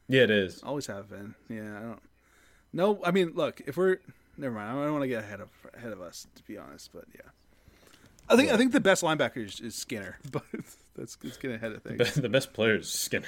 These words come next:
Speaker 2: Yeah. <laughs>
Speaker 1: Uh, do you wanna talk about any of the linebackers? You just wanna get these D Bs?
Speaker 2: Not really. You wanna just
Speaker 1: Okay. All right, I'll do forty minutes on J L Skinner, my favorite player in the entire draft.
Speaker 2: Do you think he sticks to safety, or do you, do you move him down?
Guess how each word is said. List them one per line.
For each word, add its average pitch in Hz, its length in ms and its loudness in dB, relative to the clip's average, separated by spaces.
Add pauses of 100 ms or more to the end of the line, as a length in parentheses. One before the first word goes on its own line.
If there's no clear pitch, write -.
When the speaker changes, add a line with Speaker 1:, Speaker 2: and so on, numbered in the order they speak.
(100)
Speaker 2:
Yeah. 156 380 -2 (180)
<laughs> 175 40 -4 (460)
Speaker 1:
Uh, 107 160 -8
do 143 100 2
you 151 200 10
wanna 135 240 10
talk 151 160 6
about 147 140 4
any 156 120 6
of 156 100 6
the 151 80 4
linebackers? 160 280 2
You 139 60 -2
just 117 260 -8
wanna 120 100 0
get 113 140 -4
these 104 180 -2
D 101 140 0
Bs? 92 280 -2
Speaker 2:
Not 113 300 -12
really. 107 380 -8
You 113 180 -6
wanna 113 160 -6
just 110 220 -12 (100)
Speaker 1:
Okay. 117 140 -4 (520)
All 151 80 6
right, 131 180 8
I'll 175 80 8
do 214 100 6
forty 160 360 8
minutes 120 300 4
on 117 120 4
J 110 140 6
L 107 100 8
Skinner, 107 320 0
my 107 100 4
favorite - 260 6
player 104 180 4
in 104 60 2
the 101 80 2
entire 95 300 -2
draft. 90 440 -4 (840)
Speaker 2:
Do 143 120 -6
you 208 120 4
think 240 140 2
he 233 60 2
sticks 175 220 -2
to 190 60 -8
safety, 185 400 -2
or 147 100 0
do 127 100 -4
you, 127 60 -4
do 123 140 -10
you 113 140 -4
move 107 160 -10
him 107 100 -10
down? 107 360 -12